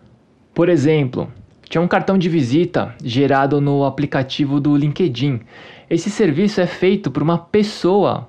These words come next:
era feito por uma pessoa até alguns anos atrás que realmente pegava, transcrevia o nome do usuário do LinkedIn pra virar cartão digital. Muito embora pareça que isso seja um processo automatizado. Conversas em chatbots, há muitos relatos desses trabalhadores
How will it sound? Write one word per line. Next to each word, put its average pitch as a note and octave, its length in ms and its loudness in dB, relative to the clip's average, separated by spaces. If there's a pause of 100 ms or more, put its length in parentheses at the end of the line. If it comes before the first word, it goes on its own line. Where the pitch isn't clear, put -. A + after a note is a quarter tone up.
(100)
era E3 320 0
feito C3+ 380 -4
por - 100 -8
uma C3+ 140 -2
pessoa D3 560 -2
até C3 160 -2
alguns E3 260 2
anos E3+ 200 2
atrás E3 360 -2
que C#3+ 200 -2
realmente E3 580 0
pegava, C3 460 -2
transcrevia C3 640 -2
o C#3+ 40 0
nome C#3 180 -4
do C#3 60 -8
usuário A#2+ 420 -2
do A#2+ 120 -6
LinkedIn B2 480 -6 (300)
pra C3 160 0
virar C#3 280 0
cartão B2+ 300 -2
digital. B2 540 -4 (420)
Muito G3+ 380 0
embora C3 500 0
pareça C3+ 380 -2
que D3 120 -6
isso D3 100 -4
seja D3 180 0
um D3 60 -2
processo D3 500 -4
automatizado. D3 840 -2 (640)
Conversas F3+ 600 2
em F3+ 100 2
chatbots, C3+ 840 -2
há C3 80 -2
muitos F3 540 0
relatos C3+ 600 -2
desses B2 260 -4
trabalhadores C3 880 -2